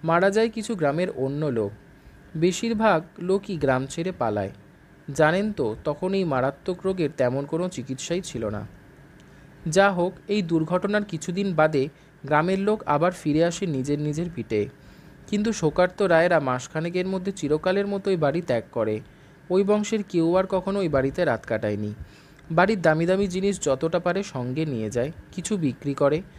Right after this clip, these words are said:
জমিদারির বেশিরভাগটাই বেচে দেয়। একজন কেয়ারটেকার রেখেছিল, কিন্তু সেও নাকি রাতে থাকতো না বাড়ির ভিতর।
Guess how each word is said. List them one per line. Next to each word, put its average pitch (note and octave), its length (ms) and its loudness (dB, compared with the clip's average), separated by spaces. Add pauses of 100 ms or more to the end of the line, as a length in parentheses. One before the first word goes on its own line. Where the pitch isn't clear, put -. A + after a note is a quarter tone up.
(260)
জমিদারির G3 500 4
বেশিরভাগটাই F3+ 720 0
বেচে A2+ 320 0
দেয়। G2 180 2 (1000)
একজন F3+ 340 2
কেয়ারটেকার F#3 640 2
রেখেছিল, E3+ 560 -2 (580)
কিন্তু A3 560 0
সেও F#3+ 320 4
নাকি G#3+ 260 -2
রাতে G#3 240 2
থাকতো D#3+ 400 -2
না F#3 100 0
বাড়ির D#3+ 300 2
ভিতর। A2+ 380 -2